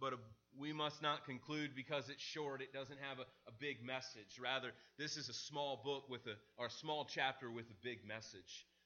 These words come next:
There's a huge message, and, and I just invite you, because it's so short and you can not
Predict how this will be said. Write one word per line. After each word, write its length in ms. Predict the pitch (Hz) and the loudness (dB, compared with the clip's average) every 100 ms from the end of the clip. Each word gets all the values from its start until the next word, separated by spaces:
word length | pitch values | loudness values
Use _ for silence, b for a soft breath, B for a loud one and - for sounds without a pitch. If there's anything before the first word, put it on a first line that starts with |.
| _ | _
There's 200 | 135 113 | -4 -4
a 20 | |
huge 480 | 113 - 160 147 - | -4 -2 -2 -2 0
message, 480 | 135 135 131 120 120 | 2 2 0 -6 -6
and, 80 | 113 b b b 135 | -10 b b b -6
and 140 | 131 | 0
I 240 | 135 185 | 6 6
just 140 | 156 147 | 4 -6
invite 420 | 127 135 147 165 - | 2 6 8 6 -2
you, 200 | 135 120 | -2 -2
because 280 | 120 147 147 | -2 -2 -2
it's 200 | - - | -8 -2
so 160 | 147 131 - | -2 -2 -2
short 320 | 147 143 175 - - _ - | 0 0 0 -6 -20 _ -10
and 120 | 123 | -6
you 80 | 135 | -4
can 240 | 139 123 127 | -6 -6 -6
not 140 | 135 | -6